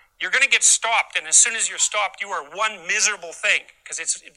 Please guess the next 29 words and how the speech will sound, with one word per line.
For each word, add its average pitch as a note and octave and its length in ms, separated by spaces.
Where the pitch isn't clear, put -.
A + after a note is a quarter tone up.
it's A3+ 200
almost B3 260
like G#3+ 160
the - 80
definition G3 640
of C#3 80
human F3 340
misery F3+ 360
is - 180
to - 100
be F#3 180
par-, A3 260
paralyzed G#3+ 600
by F#3 240
anxiety F#3+ 460
and F3 100
emotional F#3+ 560
pain A3 460
and G#3+ 160
also B3 320
have F#3 280
no G#3+ 200
motive G#3+ 420
force G3 400
forward. - 560
It's - 200
a - 60
terrible B3+ 460
state. - 460